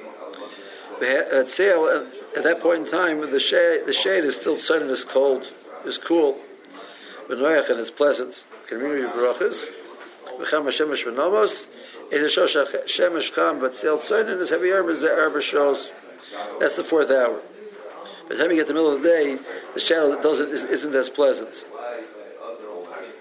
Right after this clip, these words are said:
That's when the animals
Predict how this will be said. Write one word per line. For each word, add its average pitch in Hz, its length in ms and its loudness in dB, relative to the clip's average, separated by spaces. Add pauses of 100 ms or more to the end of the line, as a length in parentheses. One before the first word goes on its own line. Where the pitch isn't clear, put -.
(4000)
That's 170 200 -2
when 180 100 2
the 170 80 2
animals 151 300 2